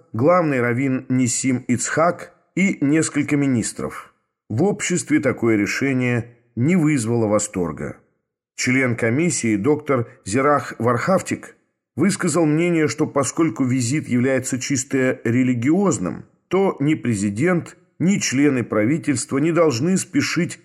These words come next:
засвидетельствовать почтение его святейшеству.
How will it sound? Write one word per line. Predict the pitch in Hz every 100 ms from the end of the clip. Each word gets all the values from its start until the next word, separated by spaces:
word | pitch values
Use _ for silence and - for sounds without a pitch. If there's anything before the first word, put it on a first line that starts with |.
| _
засвидетельствовать | 98 135 - 131 123 156 151 127 117 120 107 107
почтение | 107 - - 143 135 131 120 - _
его | 120 117 120 131
святейшеству. | 113 123 131 139 117 - 69 - - 50